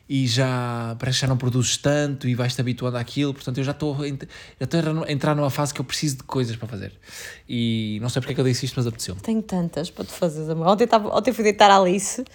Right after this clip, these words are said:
Speaker 2: e chego aqui ao qua-, chego à sala, a Alice, "Vou dormir", eu chego à sala, "Pedro, acabei de me lembrar de uma coisa muito importante." "Então, Mariana", "Conhece alguém que tenha um minibar?" E o Pedro ficou a olhar para mim e pensar, "Coitada."
Speaker 1: Sabe o que é que eu imagino?
Speaker 2: Ela tá tipo Vanessa Lopes, que é a tal TikToker do Brasil que,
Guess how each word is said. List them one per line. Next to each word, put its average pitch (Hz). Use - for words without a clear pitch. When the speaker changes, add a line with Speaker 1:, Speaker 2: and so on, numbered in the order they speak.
Speaker 2:
e -
chego 208
aqui 208
ao 196
qua-, 175
chego 190
à 190
sala, 220
a 196
Alice, 185
"Vou 190
dormir", 220
eu 226
chego 226
à 202
sala, 214
"Pedro, 151
acabei 180
de 170
me 170
lembrar 160
de 151
uma 156
coisa 139
muito 160
importante." -
"Então, 185
Mariana", 156
"Conhece 202
alguém 175
que 170
tenha 170
um 170
minibar?" 151
E 170
o -
Pedro -
ficou -
a 147
olhar 147
para 160
mim 151
e -
pensar, 147
"Coitada." 143
Speaker 1:
Sabe -
o 151
que 156
é 151
que 156
eu 156
imagino? 123
Speaker 2:
Ela 208
tá 208
tipo 190
Vanessa 202
Lopes, 185
que -
é 180
a -
tal 180
TikToker 175
do 180
Brasil 180
que, 175